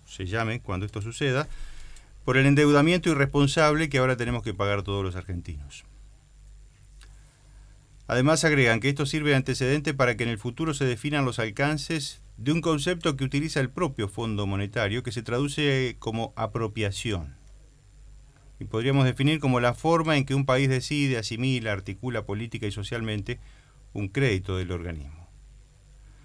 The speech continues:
para que incluya al Congreso, la sociedad civil, los sindicatos, la sociedad en general.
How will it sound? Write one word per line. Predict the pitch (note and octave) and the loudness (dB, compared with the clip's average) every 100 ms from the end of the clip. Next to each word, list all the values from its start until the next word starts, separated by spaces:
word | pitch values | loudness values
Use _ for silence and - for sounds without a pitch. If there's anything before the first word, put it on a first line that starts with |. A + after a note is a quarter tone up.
| - - - - - | -20 -20 -20 -14 0
para | A#2 A#2 | 0 2
que | C3 | 2
incluya | C3+ D#3 D3+ | 2 2 2
al | C#3 | 4
Congreso, | C3 C3 D#3+ E3+ E3 D3+ | 4 4 4 2 2 0
la | C3 | 0
sociedad | A#2+ A#2 B2 | -2 -2 -2
civil, | B2+ A#2+ C#3+ C3+ | -2 0 0 0
los | A2+ | -2
sindicatos, | G#2+ G2 A#2 A#2 G#2+ F#2+ | -4 -4 -2 -2 -2 -6
la | F2+ | -6
sociedad | F2 F#2+ F#2+ | -6 -4 -4
en | F#2+ | -4
general. | F#2 F2 D#2+ | -6 -8 -10